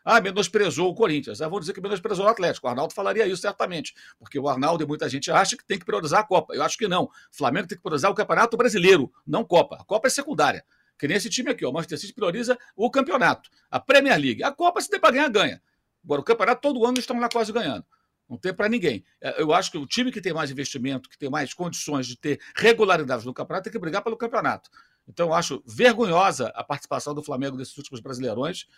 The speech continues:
Esse ano, de novo, o Flamengo tá longe do líder, né, com uma dificu-, vai ter muita dificuldade pra recuperar.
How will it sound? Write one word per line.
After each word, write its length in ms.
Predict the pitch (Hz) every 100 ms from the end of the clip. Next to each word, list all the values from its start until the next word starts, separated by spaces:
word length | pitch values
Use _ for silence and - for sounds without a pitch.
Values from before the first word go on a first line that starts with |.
| _
Esse 280 | - 165 165
ano, 100 | 147
de 140 | 143 185
novo, 260 | 147 175
o 40 | 139
Flamengo 260 | 147 277
tá 100 | -
longe 300 | 131 147 185
do 80 | 131
líder, 340 | 117 151 175 175 _ _ _ -
né, 220 | 135 143 -
com 120 | 131
uma 200 | 113 127
dificu-, 320 | - 170 165
vai 140 | 156
ter 120 | 156 180
muita 280 | 214 254
dificuldade 480 | 190 202 156 151 143
pra 100 | -
recuperar. 480 | 147 135 131 127